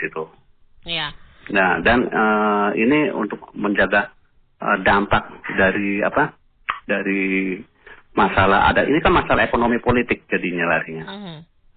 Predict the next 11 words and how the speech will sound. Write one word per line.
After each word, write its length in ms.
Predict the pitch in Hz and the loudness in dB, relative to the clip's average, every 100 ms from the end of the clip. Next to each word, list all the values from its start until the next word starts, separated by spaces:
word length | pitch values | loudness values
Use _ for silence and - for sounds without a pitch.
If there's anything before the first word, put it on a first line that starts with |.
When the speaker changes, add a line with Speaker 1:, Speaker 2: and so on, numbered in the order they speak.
| _ _ _ _ | _ _ _ _
Speaker 1:
Nah, 240 | 92 87 - | -2 -2 0
ini 140 | 110 139 | 2 4
yang 140 | 123 113 - _ - | 2 0 -6 _ -2
seharusnya 400 | - 104 - 135 | 0 0 0 -2
tidak 260 | 101 90 - - | 0 0 -4 -6
harus 300 | - 95 - | -2 -2 -2
terjadi. 580 | - 95 127 127 101 85 - - _ _ _ _ _ | -6 0 2 4 0 -2 -12 -20 _ _ _ _ _
Dan 220 | 113 107 104 | 0 2 0
masyarakat 580 | 110 110 107 131 - - - - - _ | 2 2 4 2 0 -12 -20 -20 -20 _
diimbau 640 | - 101 117 117 135 139 135 | -4 0 2 4 4 4 0
supaya 540 | 117 110 110 107 | 0 2 2 2